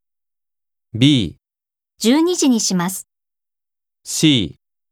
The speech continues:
Speaker 2: サンドイッチにします。三。
Speaker 1: これ、聞いてみた？A。
Speaker 2: ええ、いいシャツですね。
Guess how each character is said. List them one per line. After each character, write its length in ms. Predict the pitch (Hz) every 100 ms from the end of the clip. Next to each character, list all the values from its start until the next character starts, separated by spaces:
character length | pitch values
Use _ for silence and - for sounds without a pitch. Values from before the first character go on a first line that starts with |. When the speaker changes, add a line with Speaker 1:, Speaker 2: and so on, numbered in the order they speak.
| _ _
Speaker 2:
サ 240 | - - 277
ン 80 | 339
ド 140 | 339
イ 60 | 349
ッ 80 | -
チ 140 | 247
に 100 | 208
し 120 | -
ま 140 | 185 175
す。 180 | - _ _ _ _ _ _ _ _ _ _ _ _ _ _ _
三。 400 | - - 262 269 - _ _ _ _ _ _
Speaker 1:
こ 120 | - 147
れ、 220 | 175 147 _ _
聞 180 | - 139
い 40 | 165
て 80 |
み 140 | 170 170
た？ 260 | 95 151 - _ _ _ _ _ _ _ _ _ -
A。 400 | 151 127 80 - _ _ _ _ _ -
Speaker 2:
え 200 | 285 311
え、 120 | 175 - _ _ _ _ -
い 180 | 294 415
い 40 |
シ 120 | -
ャ 60 | 262
ツ 100 | 214
で 120 | 196
す 120 | 190
ね。 300 | 202 269 -